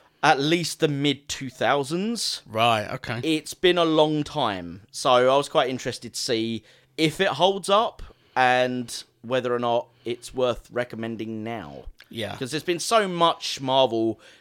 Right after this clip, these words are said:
Speaker 1: s-, like, Marvel s-, from two thousand two to Marvel in t-, even twenty twenty-two, which was last year.
Speaker 2: Yeah.
Speaker 1: Like, the, the vast chasm of difference in the brand.
Speaker 2: Yeah.
Speaker 1: You know, bear in mind, in two thousand two, Disney did not own Marvel. Uh,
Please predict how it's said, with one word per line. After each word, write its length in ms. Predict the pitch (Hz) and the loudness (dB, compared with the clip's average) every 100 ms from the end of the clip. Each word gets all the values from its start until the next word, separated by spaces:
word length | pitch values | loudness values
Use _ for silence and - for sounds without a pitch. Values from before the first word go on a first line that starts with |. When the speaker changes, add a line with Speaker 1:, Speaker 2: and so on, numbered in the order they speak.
| _ | _
Speaker 1:
s-, 160 | - 160 | -6 4
like, 220 | 156 151 | 6 6
Marvel 480 | 180 208 143 143 131 | 8 8 8 2 -6
s-, 220 | - - 143 | -10 -12 -8
from 340 | - 147 127 | 0 2 2
two 180 | - 165 | -4 -2
thousand 400 | 147 131 135 120 | 2 2 -2 -4
two 160 | 151 123 | -2 -2
to 120 | 131 | -4
Marvel 400 | 123 120 113 113 | 0 0 2 0
in 140 | 113 | -2
t-, 160 | 110 - - | -6 -10 -8
even 220 | 170 131 | -6 -6
twenty 240 | - 120 | -6 -6
twenty-two, 520 | 117 147 131 104 98 90 | -6 -6 -6 -6 -8 -8
which 140 | - | -12
was 160 | 101 117 | -12 -4
last 340 | 95 117 - | -4 -4 -8
year. 220 | 76 71 - | -14 -14 -14
Speaker 2:
Yeah. 240 | - 107 107 _ | -14 -14 -16 _
Speaker 1:
Like, 280 | - 131 123 - | 4 6 6 -2
the, 140 | 131 165 | -2 -2
the 280 | 139 156 | 2 2
vast 580 | 143 120 156 147 139 - | 2 4 6 8 6 -2
chasm 400 | - 143 127 117 | -2 0 0 -4
of 140 | 113 - | -8 -4
difference 460 | 123 - 110 101 | -6 -4 -10 -8
in 120 | 117 107 | -8 -6
the 80 | |
brand. 760 | 101 - 113 110 98 73 64 60 | -8 -8 -4 -2 -4 -10 -16 -18
Speaker 2:
Yeah. 220 | - - - - - | -14 -14 -14 -18 -6
Speaker 1:
You 120 | 151 | -2
know, 100 | 117 | 0
bear 200 | - 170 | 2 2
in 80 | 160 | 2
mind, 200 | 156 131 | 0 -2
in 60 | |
two 140 | 127 196 | -4 -2
thousand 280 | 190 151 147 | 0 -2 -4
two, 340 | 170 123 110 - | 0 0 -2 -4
Disney 340 | 156 131 139 123 | -4 -2 -2 -4
did 180 | 123 110 | -6 -2
not 160 | 139 101 | -2 -2
own 240 | 107 101 | -4 -6
Marvel. 560 | 98 95 90 98 120 120 _ _ _ | -8 -8 -8 -6 -6 -8 _ _ _
Uh, 420 | - 117 117 113 | -4 2 4 4